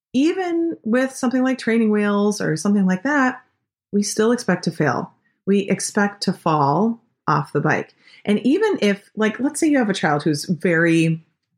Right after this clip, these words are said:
physically gifted. You know, we get these kids who are just from a motor standpoint, just <laughs> really gifted, and they can just do it right away. And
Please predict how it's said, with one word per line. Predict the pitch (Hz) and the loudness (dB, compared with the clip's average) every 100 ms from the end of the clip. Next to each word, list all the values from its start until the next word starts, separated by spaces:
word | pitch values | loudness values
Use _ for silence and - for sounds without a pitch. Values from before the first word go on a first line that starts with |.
| _ | _
physically | 165 160 151 147 | -2 -2 0 0
gifted. | 147 135 - - 180 | 0 -4 -6 -8 -4
You | 165 | -2
know, | 160 | 0
we | 175 | 0
get | 208 196 | 0 0
these | 175 | -2
kids | - 151 170 | -2 -2 0
who | 151 147 - - | 0 -2 -8 -4
are | 147 | -2
just | 147 160 147 - | 0 0 -2 -4
from | 165 151 | -2 0
a | |
motor | 156 160 165 170 160 143 - | 2 2 2 2 2 0 -4
standpoint, | - 147 143 165 120 127 - - | -2 0 0 0 0 -2 -6 -4
just | 156 151 - - - - | -4 -4 -8 -10 -10 -16
<laughs> | - 254 | -8 -4
really | 190 208 240 233 | 0 2 2 0
gifted, | 403 392 226 | -2 -2 0
and | 175 165 | 0 0
they | 165 | 0
can | 220 | 0
just | 226 220 | 0 -2
do | 175 262 | 0 0
it | 277 120 | 0 0
right | 165 175 | 0 0
away. | 190 254 202 170 | 0 2 2 0
And | - 160 156 | 0 0 0